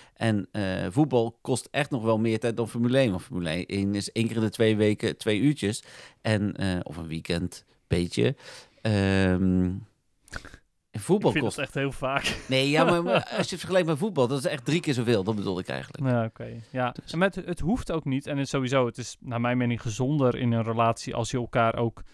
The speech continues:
Speaker 2: je eigen ding laat doen.
Speaker 1: Ja.
Speaker 2: Maar ja, het kan ook zo zijn dat mensen wel denken van, "Hey, dit moet ook matchen."
Speaker 1: Ja, nee, ja, d-, dat snap ik wel. Nou ja, goed. Eh,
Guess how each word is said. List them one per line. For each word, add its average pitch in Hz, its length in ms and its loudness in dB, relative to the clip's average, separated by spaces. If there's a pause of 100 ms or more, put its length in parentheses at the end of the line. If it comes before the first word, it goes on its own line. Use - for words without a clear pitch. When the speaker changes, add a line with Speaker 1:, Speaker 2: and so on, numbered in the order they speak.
(260)
Speaker 2:
je 120 120 -10
eigen 135 340 0
ding 117 200 2
laat 110 220 -2
doen. 120 360 -2
Speaker 1:
Ja. 131 180 0 (800)
Speaker 2:
Maar 156 420 2 (100)
ja, 147 340 -2
het - 200 -18
kan 156 180 -2
ook 190 200 0
zo 165 180 2
zijn 120 260 2
dat 120 160 -4
mensen 139 600 -2
wel 165 380 4
denken 120 300 -2
van, 117 240 -4
"Hey, 123 300 -2
dit 143 220 2
moet 135 220 0
ook 127 180 0
matchen." 113 600 -4
Speaker 1:
Ja, 113 280 0
nee, 113 180 0
ja, 110 200 4
d-, 95 200 -8
dat - 160 -4
snap - 240 -6
ik 90 100 -12
wel. - 320 -12 (140)
Nou 143 140 2
ja, 110 80 0
goed. 120 280 -6
Eh, 123 200 -6